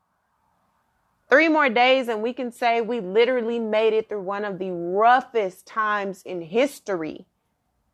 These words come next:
And we don't know what twenty twenty-one is gonna hold, but what we do know is we survived one hundred percent of everything that was meant to destroy us this year.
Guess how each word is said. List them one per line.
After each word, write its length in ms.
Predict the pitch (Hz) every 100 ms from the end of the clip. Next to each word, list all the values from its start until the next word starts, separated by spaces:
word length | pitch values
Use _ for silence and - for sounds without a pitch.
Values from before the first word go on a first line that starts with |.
| _ _ _
And 140 | 175 180
we 100 | 254
don't 200 | 320 311
know 160 | 311
what 140 | 294 254
twenty 320 | 285 254 240
twenty-one 460 | 240 220 208 196
is 120 | 196 -
gonna 240 | 190 180
hold, 260 | 190 190 180
but 100 | 175
what 200 | 180 185
we 120 | 190
do 200 | 180 269
know 220 | 285 285
is 180 | - 190
we 160 | 190 226
survived 760 | - 202 170 202 196 190 185
one 200 | 175 175
hundred 460 | 185 214 254 254 247
percent 540 | 233 202 - 226 220 -
of 140 | - - -
everything 560 | 269 226 233 - 220
that 120 | 202
was 160 | 190 190
meant 180 | 214 202
to 80 | 185
destroy 520 | 180 - - 208 202 -
us 300 | 196 196 - _ - -
this 360 | 165 180 -
year. 380 | - - - -